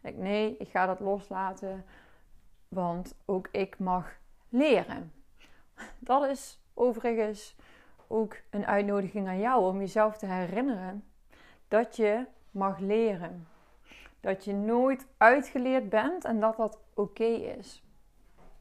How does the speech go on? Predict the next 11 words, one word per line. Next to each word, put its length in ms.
En 1400
daarop 360
doorgaand, 1120
want 320
waar 200
ga 140
ik 60
het 120
vandaag 340
over 280
hebben? 580